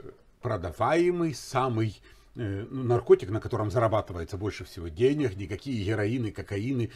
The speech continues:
вообще всё это не попадает по сравнению с сахаром. Это первое. Реальная зависимость однозначно да. Сахар, который принципиально меняет обмен веществ.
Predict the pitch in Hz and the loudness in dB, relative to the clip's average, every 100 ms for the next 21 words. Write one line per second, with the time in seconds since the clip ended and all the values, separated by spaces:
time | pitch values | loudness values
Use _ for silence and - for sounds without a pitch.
0 | - 107 123 - 143 113 107 104 95 87 | -8 -6 -4 -2 -2 0 -4 -4 -6 -4
1 | 92 120 120 80 80 87 80 - - - | -2 -2 -6 -10 -10 -8 -10 -14 -18 -18
2 | - 117 113 - - - - - - - | -16 -12 -10 -12 -16 -18 -20 -20 -20 -20
3 | - 85 98 139 120 90 85 104 - 120 | -10 -2 0 0 -2 -2 -4 -6 -8 -10
4 | - - - 82 92 78 85 85 - 73 | -12 -20 -10 -8 -8 -8 -10 -12 -12 -14
5 | - - - - - - - - - 123 | -16 -20 -20 -20 -20 -20 -20 -12 -6 -6
6 | 151 - 92 90 80 80 - - 82 127 | -6 -12 -8 -8 -8 -14 -14 -10 -8 -6
7 | 95 76 87 110 76 71 69 71 - - | -8 -8 -10 -10 -12 -12 -14 -16 -16 -20
8 | - | -20